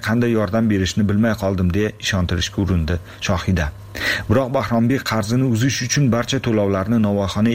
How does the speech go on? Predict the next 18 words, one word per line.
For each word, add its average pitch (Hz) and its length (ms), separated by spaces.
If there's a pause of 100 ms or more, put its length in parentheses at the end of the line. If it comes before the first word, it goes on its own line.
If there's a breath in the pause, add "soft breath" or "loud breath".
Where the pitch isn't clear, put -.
egasi 104 320
bo'lgan 104 340
bu 123 120
ayolga 110 420
bergani, 95 420 (380 loud breath)
ammo 104 160 (120)
u - 100
vaqtida 113 380 (100)
Ayanga 92 320 (100)
yetkazmaganini 82 800
ham 92 140 (360 loud breath)
aniqlandi. 85 480 (960 loud breath)
Ozodlik 131 360
Bahrombek 131 460
Sayboyev 131 520
va 123 60 (100)
uning 135 240
rafiqasi 107 400